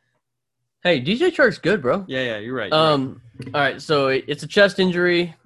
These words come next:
Speaker 1: Just monitor it. They haven't ruled him out.
Speaker 2: But they play on Thursday.
Speaker 1: They do play on Thursday, and so it does,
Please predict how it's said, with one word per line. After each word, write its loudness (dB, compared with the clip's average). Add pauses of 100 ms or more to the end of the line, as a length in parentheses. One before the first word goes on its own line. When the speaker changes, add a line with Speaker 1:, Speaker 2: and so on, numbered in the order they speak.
(920)
Speaker 1:
Just -6
monitor 2
it. -2
They 2
haven't 0
ruled 0
him 2
out. 0 (840)
Speaker 2:
But -6
they 0
play -2
on -4
Thursday. -4
Speaker 1:
They -4
do 0
play 2
on 2
Thursday, 0
and -6
so 2
it -4
does, 2